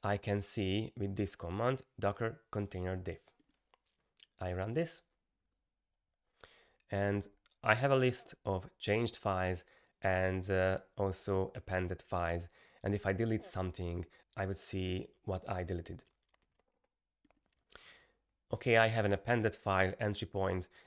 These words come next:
and I have one changed file. This is the H T T P D file, and everything above it is just the parent folders. So now I can copy this file out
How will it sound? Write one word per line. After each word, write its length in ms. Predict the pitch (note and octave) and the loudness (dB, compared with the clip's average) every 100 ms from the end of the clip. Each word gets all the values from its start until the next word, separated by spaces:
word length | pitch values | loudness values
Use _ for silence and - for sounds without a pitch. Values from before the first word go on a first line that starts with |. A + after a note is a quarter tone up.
| - | -6
and 220 | F#2+ F#2 | -2 0
I 60 | F#2 | 2
have 420 | G2 F#2+ F#2 G2+ - | 4 4 2 -4 -2
one 360 | G2+ G#2 G2+ - - | 4 4 4 0 -4
changed 360 | G2+ G#2 G2+ | 0 0 0
file. 340 | - F2+ F2+ F2+ | -2 0 2 0
This 240 | F#2 - | -2 -6
is 140 | F2+ | -10
the 120 | - - | -8 -6
H 220 | G#2 - | -6 -6
T 120 | - F#2+ | -6 -6
T 200 | G#2 F#2 | -4 -8
P 220 | - F#2 | -6 -6
D 240 | G2 F#2 E2+ | -4 -4 -4
file, 340 | - F2 F2 F2+ - - - - - | -4 -2 0 -2 -6 -20 -20 -20 -10
and 160 | - F#2 | -6 -2
everything 640 | A#2 G#2 G2+ G2 F#2+ F#2+ - | 0 0 0 0 2 -2 -4
above 280 | G2 G2 F#2+ | 2 2 4
it 220 | F#2+ - _ _ _ | 0 -4 _ _ _
is 220 | F#2+ F2+ | -6 -4
just 460 | F#2 F#2 F#2 - - - | 0 2 0 -6 -14 -12
the 80 | F#2 | -6
parent 300 | G2+ F#2+ F2+ | 0 0 0
folders. 580 | G2+ F2+ F2+ - - - _ _ _ _ _ _ _ _ _ _ _ _ _ _ _ _ _ _ _ _ _ _ _ _ - _ _ | -2 0 0 -4 -8 -20 _ _ _ _ _ _ _ _ _ _ _ _ _ _ _ _ _ _ _ _ _ _ _ _ -20 _ _
So 120 | - A2+ | -6 0
now 440 | D3 A#2 D#3+ D#3+ _ _ _ - | 4 6 4 0 _ _ _ -2
I 140 | A2+ | -2
can 440 | - A2+ G#2 G#2+ - - | 2 2 4 2 -4 -8
copy 540 | - A#2+ A#2+ A#2 - - - | -4 -2 0 0 -2 -8 -6
this 300 | A2 C3 - - - | 0 0 0 -8 -2
file 260 | F#2 F#2 - | 0 0 0
out 400 | F#2 C#3+ D#3+ | 0 0 -2